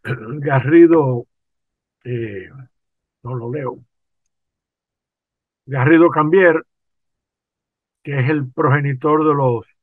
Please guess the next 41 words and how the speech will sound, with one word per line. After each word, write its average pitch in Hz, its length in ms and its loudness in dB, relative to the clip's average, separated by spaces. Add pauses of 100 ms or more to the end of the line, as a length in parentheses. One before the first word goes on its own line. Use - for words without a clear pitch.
(200)
Garrido 135 460 -2
Puello, 156 480 -4
que 123 120 -12
todo 139 240 -4
el 147 60 -2
mundo 151 200 -6
sabe 143 320 -2
quiénes 139 260 -6
son 156 140 -4
los 139 120 -2
Garrido 139 420 -2
Puello. 175 420 0 (1000)
También 175 340 -4
tenemos 196 560 -2 (1080)
un 202 260 -2
tío 185 320 2
de 143 180 -2
este 151 200 -4
señor 175 360 0
anterior, 165 580 -2 (220)
que 147 220 -6
es 151 120 -10
Pedro 185 360 -4
Tomás 151 360 -8
Garrido 156 380 -2
Matos, 156 440 -6 (680)
que 131 100 -12
fue 156 120 -2
uno 175 120 2
de 185 60 2
los - 100 0
patriotas 160 680 -4
que 156 180 -4
declaró 139 480 -6
la 160 80 -4
independencia 143 640 -6
nacional 143 360 -6
el 143 60 -6
veintisiete 127 500 -6
de 131 60 -8
febrero 143 540 -4